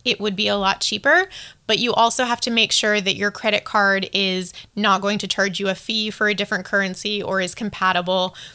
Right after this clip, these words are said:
um, with that other currency. So you do want to look into some details with your own bank or your own credit card, um, but with that conversion, that can make it cheaper as well.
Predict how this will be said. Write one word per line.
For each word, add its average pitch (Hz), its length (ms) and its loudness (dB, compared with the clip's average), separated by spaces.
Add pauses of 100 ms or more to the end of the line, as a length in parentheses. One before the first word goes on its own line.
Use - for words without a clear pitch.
(280)
um, 196 300 0
with 196 240 -4
that 202 160 2
other 190 180 0
currency. 190 560 -2
So 202 380 2 (240)
you 247 160 0
do 277 300 2
want 240 300 2
to 226 180 0
look 208 200 -2
into 214 200 -2
some 208 160 0
details 202 560 0
with 185 160 -4
your 180 100 -2
own 190 180 -2
bank 185 360 0
or 180 60 0
your 180 200 0
own 185 140 -4
credit 247 280 0
card, 208 380 2 (380)
um, 196 400 2
but 208 140 -2
with 208 200 -2
that 180 260 0
conversion, 185 800 -2
that 180 280 -2
can 190 180 -4
make 175 180 -4
it - 100 -6
cheaper 175 320 -4
as - 160 -4
well. - 320 -4